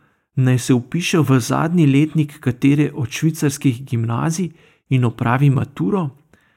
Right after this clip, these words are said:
kar je Albert tudi storil. Leto pozneje je tako zadostil formalnim pogojem za vpis na univerzo in jeseni tisoč osemsto šestindevetdeset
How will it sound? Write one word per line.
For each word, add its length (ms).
kar 240
je 240
Albert 640
tudi 240
storil. 580
Leto 280
pozneje 760
je 260
tako 460
zadostil 580
formalnim 760
pogojem 680
za 180
vpis 580
na 160
univerzo 720
in 180
jeseni 600
tisoč 360
osemsto 640
šestindevetdeset 1160